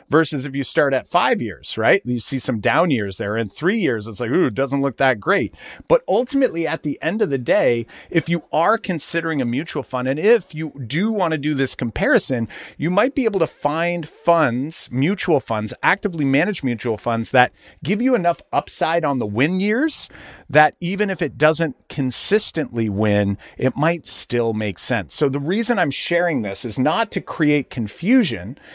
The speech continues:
If you want simplicity, the easy answer is just put it into the index, and then you don't have to worry about someone picking right or picking wrong. It's just the index does what it does.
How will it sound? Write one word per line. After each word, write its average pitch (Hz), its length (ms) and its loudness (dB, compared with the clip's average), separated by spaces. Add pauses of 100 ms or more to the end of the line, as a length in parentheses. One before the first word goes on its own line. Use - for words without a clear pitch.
(120)
If - 160 -6
you 180 100 -2
want 226 240 0
simplicity, 175 920 0 (320)
the 151 180 0
easy 170 380 0
answer 127 300 0
is 123 160 -2
just 127 260 -2
put 110 160 -2
it 113 80 -2
into 123 160 2
the 160 160 -2
index, 165 420 -2
and 113 120 -2
then 120 100 0
you 117 80 0
don't 127 200 2
have 143 200 -4
to - 80 0
worry 131 420 0
about 107 280 0
someone 110 380 0
picking 123 400 -6
right 110 260 4
or 107 80 0
picking 113 340 -4
wrong. 104 280 2
It's 123 120 0
just 113 220 -4
the 113 180 -8
index 127 460 2
does 110 320 -2
what 95 160 -4
it - 160 -12
does. 131 420 4